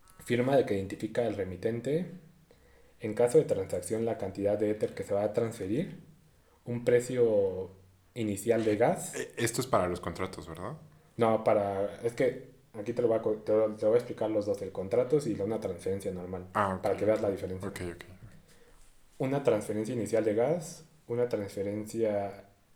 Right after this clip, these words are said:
Speaker 1: un precio de gas fijo, y en el caso de que el mensaje, en el caso de que sea un mensaje, que se viene siendo un contrato,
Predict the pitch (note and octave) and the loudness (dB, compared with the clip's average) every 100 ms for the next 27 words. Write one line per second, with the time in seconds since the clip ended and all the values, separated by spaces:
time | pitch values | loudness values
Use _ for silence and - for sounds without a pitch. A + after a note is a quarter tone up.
0 | _ - A#2+ A#2 B2 A#2+ B2 A2 F#2 G#2+ | _ -8 -6 -2 4 4 4 2 2 0
1 | A2 A#2 A#2 E3 A3 - - - - - | -2 -4 0 0 0 -8 -18 -20 -20 -20
2 | - - - - - G#2+ G2+ - A#2+ - | -20 -20 -20 -12 0 2 4 4 4 4
3 | A#2 - F#2+ G2 F#2+ G2 A2+ C3+ C3 A#2 | 2 2 0 0 -4 -2 -4 -2 -2 -4
4 | - - - _ - A2 G#2 G#2 B2 C#3+ | -8 -20 -20 _ -6 -2 -2 2 2 2
5 | B2 G2+ A#2+ A#2 A2+ G#2+ A#2 D#3 F3 - | 0 0 -2 0 -2 -2 0 2 0 -6
6 | - B2 - G2 G2 G#2 G#2 G2+ F#2 G2+ | -12 -10 -6 -6 -6 -6 -6 -4 -2 0
7 | G2+ | 0